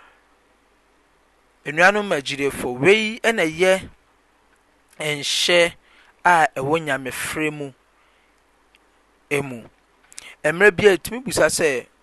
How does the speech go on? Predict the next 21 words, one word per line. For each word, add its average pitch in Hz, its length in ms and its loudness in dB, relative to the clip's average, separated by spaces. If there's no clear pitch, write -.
faraidu 165 640 4
salat 139 760 -2
ɛyɛ 175 220 6
sɛn? 131 320 -2
Ɛtumi 214 320 -6
busa 185 240 0
yɛ 185 60 6
sɛ 170 420 0
wajibatu 160 680 4
salat 160 500 4
ɛyɛ 170 220 0
deɛ 156 180 0
bɛn 165 220 0
ne 131 80 -10
deɛ 127 200 -10
bɛn 120 240 -4
ade? 92 240 -18
Bɛhu 180 180 2
sɛ 170 160 -6
kramoni 147 640 -8
egyina 147 340 -8